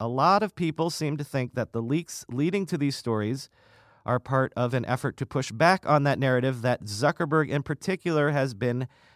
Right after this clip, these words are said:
checked out. Quoting Dari Obasanjo on Twitter, quote, "How can this article be viewed as anything but Zuckerberg's P R team leaking and throwing Sheryl Sandberg under the bus?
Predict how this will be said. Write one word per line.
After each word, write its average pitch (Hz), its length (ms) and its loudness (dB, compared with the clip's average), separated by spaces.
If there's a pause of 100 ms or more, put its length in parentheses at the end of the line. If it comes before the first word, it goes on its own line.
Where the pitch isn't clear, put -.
(120)
checked - 440 -6
out. - 420 2 (680)
Quoting 120 520 -2
Dari 123 420 0 (100)
Obasanjo 147 800 0 (380)
on 110 200 -4
Twitter, 151 560 0
quote, 147 320 0
"How 180 380 4
can 180 440 -2
this 156 180 -2
article 147 360 2
be 135 160 0
viewed 131 260 0
as 110 240 -4
anything 165 420 -2
but 135 280 -2
Zuckerberg's 151 580 -2
P 160 240 -2
R 147 140 4
team 135 400 -4
leaking 160 420 -2
and 151 140 -2
throwing 135 260 0
Sheryl 139 320 0
Sandberg 123 420 -2
under 110 220 -2
the 110 80 -4
bus? 127 460 0